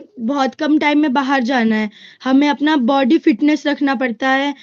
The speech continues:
जैसे अच्छा डाइट करना होता है, बाहर जाके रनिंग, हम पहाड़ में रहते हैं, इसलिए हमें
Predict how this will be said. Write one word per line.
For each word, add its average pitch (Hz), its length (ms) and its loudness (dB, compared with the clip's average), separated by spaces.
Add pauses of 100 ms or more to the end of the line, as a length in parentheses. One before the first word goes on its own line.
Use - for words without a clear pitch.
(300)
जैसे 277 480 -2
अच्छा 269 420 -2
डाइट 262 300 0
करना 269 320 0
होता 254 300 -2
है, 247 100 0
बाहर 247 360 -2
जाके 254 340 -2
रनिंग, 262 380 2 (420)
हम 269 180 0
पहाड़ 269 360 0
में 302 160 4
रहते 294 300 0
हैं, 294 40 0
इसलिए 302 220 -2
हमें 311 400 0